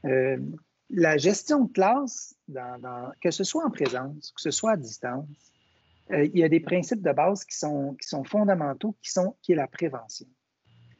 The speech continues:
Plus je vais, les, les enseignants qui, dans leur classe, ont pas de problème de comportement,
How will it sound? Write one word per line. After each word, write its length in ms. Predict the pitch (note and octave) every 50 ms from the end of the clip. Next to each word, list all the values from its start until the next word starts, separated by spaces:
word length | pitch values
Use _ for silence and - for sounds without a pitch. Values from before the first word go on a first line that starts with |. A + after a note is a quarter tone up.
| _ _ _ _ _ _ _ _ _ _ _ _ _ -
Plus 520 | - - B3 C#4 D#4+ E4 E4 E4 D#4+ E4+ F3
je 140 | D#3 E3
vais, 260 | D#3+ E3 E3 F3 F3+ - A3 - _ _
les, 300 | A#3 G3 F#3+ F#3+ F#3+ F#3+
les 260 | F3+ F#3 F#3 F3 E3+
enseignants 580 | A3+ B3+ B3 - C#4 B3+ A#3+ A#3+ B3+ B3+ B3+ B3
qui, 140 | B3 - E3+
dans 180 | E3 E3+ F3+
leur 220 | F3+ E3+ E3 D3+ -
classe, 480 | - F#3 F3 E3+ E3 E3 D3+ C#3+ - -
ont 140 | E3 D3 C3+ - _
pas 140 | - A#3 A3
de 60 | F#3+ _ _
problème 400 | - E3+ D#3 C#3+ E3 F3 F3 D3+
de 80 | D3+
comportement, 640 | C#3 - E3 D#3 - D#3 - - D3+ C#3 D3 D#3 F#3+